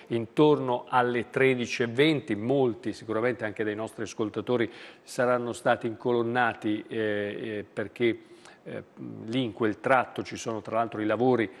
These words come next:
i, eh, biblici che non fi-, io non so, boh, o li fanno a tempo perso o non si capisce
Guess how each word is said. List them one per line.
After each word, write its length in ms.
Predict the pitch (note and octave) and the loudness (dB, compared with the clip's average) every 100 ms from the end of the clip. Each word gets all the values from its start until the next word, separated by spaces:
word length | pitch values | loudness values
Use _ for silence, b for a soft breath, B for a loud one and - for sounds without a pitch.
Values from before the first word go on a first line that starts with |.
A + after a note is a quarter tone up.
| B B B | B B B
i, 340 | C#3 B2+ A2+ - | -6 -4 -6 -8
eh, 240 | A2+ G#2+ | -10 -10
biblici 960 | G#2+ C3 D#3 B2+ A#2+ A2 - A2 G#2 - | -4 0 0 2 0 0 -2 -2 -4 -8
che 220 | - G#2+ | -6 -6
non 200 | A2 A#2 | -4 -8
fi-, 140 | - A#2 G#2+ G#2 G2+ G2+ G2+ | -6 -8 -8 -10 -12 -12 -12
io 180 | A#2+ A2+ | -10 -8
non 140 | G#2 G2 | -6 -6
so, 180 | A2+ - | -8 -6
boh, 140 | G#2 | -6
o 200 | G#2 A2+ | -4 -4
li 80 | G#2+ | -4
fanno 220 | A#2 A2+ | -4 -4
a 20 | |
tempo 320 | G2+ A2 G#2 G#2 | -2 -4 -2 -2
perso 420 | A2+ A2 - - | 0 0 -2 -10
o 140 | A2+ | -8
non 100 | G#2+ | -10
si 160 | G2+ G#2+ | -10 -8
capisce 500 | A2 - A#2 - | -6 -6 -6 -4